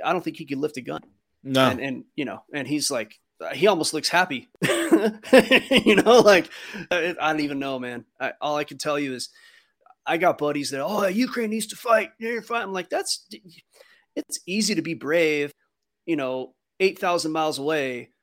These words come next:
Speaker 1: when there's no bombs going off next door."
Speaker 2: Right.
Speaker 1: Like, let's save our armchair bravery and let's just realize, like, this is not for you to even talk about. <laughs>
Speaker 2: It's, it's, it's incredible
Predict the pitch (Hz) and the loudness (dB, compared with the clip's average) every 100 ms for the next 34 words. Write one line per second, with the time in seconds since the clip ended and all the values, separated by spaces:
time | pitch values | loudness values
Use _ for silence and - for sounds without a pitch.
0 | _ 151 147 190 196 - 156 165 131 135 | _ -10 -6 0 0 0 -2 -2 -4 -8
1 | 123 117 131 117 - 131 120 110 _ _ | -8 -10 -10 -10 -10 -8 -10 -12 _ _
2 | _ - 110 90 78 - _ 160 190 - | _ -12 -4 -2 -4 -10 _ -6 0 2
3 | 226 175 160 156 160 160 165 139 131 135 | 2 0 -2 -4 -6 -4 -6 -6 -6 -8
4 | 127 123 113 110 _ _ 135 127 120 135 | -8 -8 -8 -10 _ _ -14 -12 -12 -10
5 | 139 - 127 143 127 120 107 101 95 _ | -8 -6 -6 -6 -4 -6 -8 -10 -14 _
6 | _ _ _ 127 110 - 98 - 135 113 | _ _ _ -8 -6 -6 -8 -10 -10 -12
7 | - _ _ _ - 104 101 95 90 107 | -12 _ _ _ -18 -14 -14 -12 -12 -14
8 | 78 76 - - - - - _ - - | -16 -14 -14 -14 -14 -16 -16 _ -14 -8
9 | 185 - - - - - _ _ _ _ | -8 -6 -10 -10 -16 -20 _ _ _ _
10 | _ _ _ _ _ _ - _ 113 - | _ _ _ _ _ _ -20 _ -12 -8
11 | 92 101 - 117 - 107 85 - - 143 | -8 -6 -6 -10 -8 -8 -6 -10 0 4
12 | 156 131 98 87 78 | 8 6 4 -2 -4